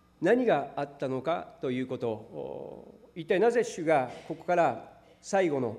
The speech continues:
十字架に至るまで、えー、少しもぶれることなく走るべき道のりを走り抜かれて、ご自分の使命を全うすることができたのか、その秘訣をですね、見ることができるのではないかと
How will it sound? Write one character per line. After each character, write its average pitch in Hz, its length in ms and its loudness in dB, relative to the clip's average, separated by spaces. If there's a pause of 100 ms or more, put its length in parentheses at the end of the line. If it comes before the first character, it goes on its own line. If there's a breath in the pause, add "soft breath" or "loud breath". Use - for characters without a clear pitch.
(100)
十 160 260 -4
字 - 100 -12
架 160 120 2
に 143 220 0 (120)
至 147 200 0
る 143 140 0
ま 117 120 -2
で、 120 460 -2 (160)
え 123 420 -10
ー、 - 80 -18
少 165 120 0
し 165 120 -4
も 165 120 4
ぶ 151 120 2
れ 202 120 4
る 190 80 -4
こ 170 100 -4
と 151 100 -2
な 131 120 -2
く 175 200 -8 (480 loud breath)
走 180 300 -4
る 170 100 2
べ 160 140 0
き 160 120 -2
道 135 80 0 (160)
の 151 60 2
り 151 120 -2
を - 380 -4 (100)
走 160 260 -6
り 131 320 -2
抜 139 100 -4
か 156 120 4
れ 135 140 0
て、 135 460 0 (680 loud breath)
ご 156 80 4
自 160 140 0
分 175 80 2
の 185 80 2
使 208 140 -6
命 185 140 4
を 156 40 4
全 156 280 0
う 180 40 -4
す 196 100 -10
る 190 120 -8
こ 196 100 -4
と 165 140 0
が 127 180 6
で 135 100 -2
き 131 120 -10
た 135 80 -2
の 120 120 -2
か、 123 320 0 (280)
そ 160 160 -2
の 135 340 2 (300)
秘 - 180 -4
訣 175 240 -2
を 165 120 0
で - 120 -10
す - 100 -16
ね、 117 140 -4
見 135 120 -2
る 143 100 -6
こ 131 80 -8
と 120 100 -6
が 110 80 -4
で 117 80 -6
き 139 140 -12
る 139 80 -6
の 123 100 -4
で 117 100 -4
は 104 60 -4
な 113 140 -4
い 110 100 -4
か 110 200 -4
と 104 420 -4